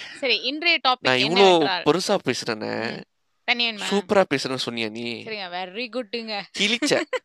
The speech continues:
Speaker 1: <laughs> உருட்டு, உருட்டு, உருட்டு.
Speaker 2: அதான், உருட்டு, உருட்டு.
Speaker 1: சரி.
Speaker 2: ஏய், ஒண்ணுன்னு.
Speaker 1: என்ன?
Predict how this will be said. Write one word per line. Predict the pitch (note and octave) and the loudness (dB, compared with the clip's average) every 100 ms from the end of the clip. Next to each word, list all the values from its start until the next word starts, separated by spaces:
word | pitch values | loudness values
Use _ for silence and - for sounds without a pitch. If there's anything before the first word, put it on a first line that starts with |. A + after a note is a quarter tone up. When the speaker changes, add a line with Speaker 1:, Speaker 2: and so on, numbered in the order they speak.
| C5 - - A4+ - | -4 -4 -6 -12 -10
Speaker 1:
<laughs> | G4+ - A4+ A4 - B4 - - | -8 2 4 4 0 -6 -6 -6
உருட்டு, | G#3+ G3 A#3 | -10 -6 -6
உருட்டு, | A#3 G#3 D4 | -6 0 0
உருட்டு. | D4+ A3 - G#4 - - A2+ | 0 -6 -6 -6 -6 -4 2
Speaker 2:
அதான், | A#2 A#2 | 4 6
உருட்டு, | B2+ B2+ C3+ C3 | 6 6 8 8
உருட்டு. | - D4 | 8 6
Speaker 1:
சரி. | C4+ A3+ - - B3 | 6 4 2 8 8
Speaker 2:
ஏய், | G#3+ - F#3+ | 8 4 6
ஒண்ணுன்னு. | C4+ A#3+ B2+ - | 6 6 4 0
Speaker 1:
என்ன? | G#3+ | -6